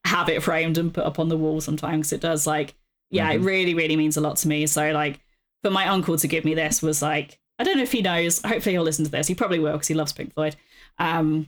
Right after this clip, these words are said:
Speaker 1: but,
Speaker 2: Nice.
Speaker 1: like, how much it meant to, like, be given this t-shirt. 'Cause I don't, it's probably not worth much, but, like,
Speaker 2: Mm.
Speaker 1: obviously it's something that, that, that he bought when he went to see them, and it's a band that he
Speaker 2: Yeah.
Speaker 1: loves as well. So sort of, like, passing it on to, like, the next generation. I was like, "Oh, it's a very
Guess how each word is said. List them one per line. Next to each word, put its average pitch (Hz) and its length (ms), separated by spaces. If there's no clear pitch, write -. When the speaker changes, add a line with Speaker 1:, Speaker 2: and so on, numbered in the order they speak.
Speaker 1:
but, 185 120
Speaker 2:
Nice. - 80
Speaker 1:
like, 165 180
how 180 220
much 160 240
it - 80
meant 156 280
to, 160 120
like, 156 260
be 156 160
given 156 500
this 156 240
t-shirt. 151 500
'Cause - 100
I 262 60
don't, 285 140
it's - 140
probably 170 240
not 156 200
worth - 380
much, - 440
but, 165 160
like, 147 340
Speaker 2:
Mm. 104 420
Speaker 1:
obviously 160 440
it's - 140
something 156 380
that, 156 320
that, 156 380
that 160 120
he 180 240
bought 151 280
when 165 120
he 165 180
went 151 180
to 151 80
see 151 260
them, 156 300
and 156 200
it's 165 180
a 156 40
band 156 240
that - 80
he 226 180
Speaker 2:
Yeah. 233 60
Speaker 1:
loves 98 240
as 160 140
well. 156 200
So 180 120
sort 214 160
of, 208 40
like, 202 160
passing 180 420
it 160 60
on 165 200
to, 160 120
like, 160 160
the 160 80
next 156 240
generation. 151 460
I 160 80
was 160 120
like, 165 120
"Oh, 170 100
it's 185 120
a 196 40
very 196 480